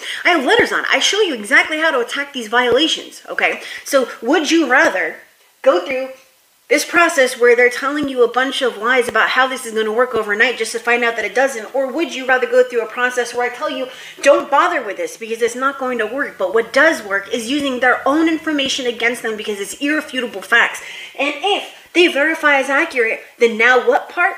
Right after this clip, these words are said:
is really, really simple. Evolution line, dispute funnel, and violation attack. And I show you exactly how to do that in my brand new beginner's course. And even if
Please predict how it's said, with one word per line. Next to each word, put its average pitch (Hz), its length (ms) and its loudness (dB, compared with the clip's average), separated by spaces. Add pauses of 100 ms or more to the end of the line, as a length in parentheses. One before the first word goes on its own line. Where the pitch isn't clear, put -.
is 214 200 -4
really, 240 260 -2
really 226 220 0
simple. 185 480 -8 (640)
Evolution 294 560 0
line, 165 240 -6 (120)
dispute 277 440 -4
funnel, 233 440 -6
and 262 340 0 (380)
violation 208 560 2
attack. - 440 -8
And 233 100 2
I 240 60 2
show 285 220 -4
you 277 160 -2
exactly 214 360 0
how 208 120 0
to 202 160 -8
do 190 140 -6
that 185 320 -2
in 294 340 2 (160)
my 208 400 0 (100)
brand 208 400 0
new 185 140 -6
beginner's 190 500 -6
course. - 320 -10 (320)
And 294 180 2
even 339 300 2
if 330 240 -6